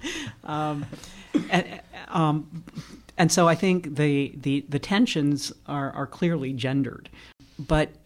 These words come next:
yeah, y-, you don't, you don't see that, those racial divisions along the same line. Now, there are some divisions that I've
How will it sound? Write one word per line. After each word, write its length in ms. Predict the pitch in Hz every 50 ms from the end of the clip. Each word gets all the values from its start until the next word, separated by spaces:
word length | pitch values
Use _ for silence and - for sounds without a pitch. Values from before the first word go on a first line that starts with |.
| _ _ _ - - _
yeah, 260 | - 170 180 165 156 -
y-, 60 | - 151
you 380 | 165 - 170 - 170 156 165
don't, 380 | 156 160 175 170 170 185 - 175 -
you 80 | 170
don't 260 | 151 175 165 165 160
see 180 | - - - 147
that, 340 | 139 139 131 131 - - -
those 180 | 139 127 117
racial 320 | 143 135 135 131 - - 139
divisions 460 | 117 120 127 135 127 127 131 123 -
along 220 | 127 120 120 127 123
the 40 | 117
same 280 | - - 127 123 123
line. 180 | 123 117 113 -
Now, 300 | - 147 151 143 139 143 - - - - - - -
there 320 | 160 143 170 165 165 - -
are 180 | 165 160 180
some 260 | 190 - - 220 208 196
divisions 680 | 190 175 160 160 156 151 - 156 151 147 147 139 -
that 260 | - 147 139 139 139 -
I've 280 | - 139 139 147 147